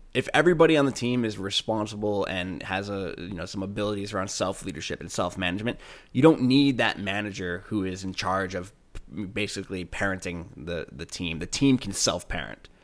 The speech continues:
And that's what we have seen work in a lot of organizations, and that's a lot of the consulting work that we do. So it's just interesting to see, like, that's not at all how he was thinking about how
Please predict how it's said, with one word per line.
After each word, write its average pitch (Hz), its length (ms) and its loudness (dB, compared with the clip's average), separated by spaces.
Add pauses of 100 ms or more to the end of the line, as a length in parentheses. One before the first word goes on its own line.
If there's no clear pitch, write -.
(400)
And 87 580 -2
that's 135 300 4
what 127 180 2
we 113 240 0
have 107 120 0
seen 104 300 -2
work 107 260 0
in 87 80 0
a 90 60 -2
lot 90 160 -2
of 101 100 -6
organizations, 95 640 -4
and 92 80 -6
that's 92 160 -4
a 101 40 -4
lot 98 300 2
of 98 220 -6
the 98 180 -4
consulting 104 500 -4
work 87 220 -6
that 78 100 -4
we 85 120 -6
do. 85 240 -8
So 113 120 -6
it's 113 80 -6
just 117 220 -4
interesting 107 380 -2
to 92 80 -6
see, 98 280 -2
like, 92 200 -2 (580)
that's 110 240 2
not 95 280 0
at 87 100 -2
all 85 220 0
how 82 180 -2
he 78 160 -6
was 71 160 -8
thinking 82 320 -8
about 80 160 -4
how 85 240 -2